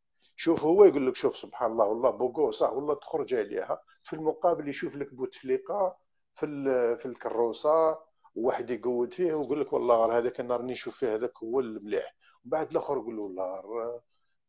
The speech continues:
آه، وش اسمه هذاك، كاين كاز ثاني تبان لي انا بلي عنده حطه باهيه، والله راه يبان لي بلي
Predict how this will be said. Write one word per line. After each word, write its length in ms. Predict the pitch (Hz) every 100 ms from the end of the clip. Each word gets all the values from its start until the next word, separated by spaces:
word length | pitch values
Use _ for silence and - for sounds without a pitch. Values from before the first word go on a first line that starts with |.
| _
آه، 480 | 113 113 113 110 104 110
وش 240 | - -
اسمه 200 | 120 110
هذاك، 220 | 110 127
كاين 280 | - 127 120 -
كاز 280 | - 135 -
ثاني 240 | 135 147
تبان 300 | 139 120 147
لي 120 | 135
انا 100 | 151
بلي 220 | 156 139 147
عنده 260 | 139 123
حطه 320 | - - -
باهيه، 540 | 147 175 131 120 160 - _ _ -
والله 340 | 117 110 113
راه 120 | 131
يبان 300 | 123 117 160
لي 100 | 170
بلي 380 | 160 156 143 104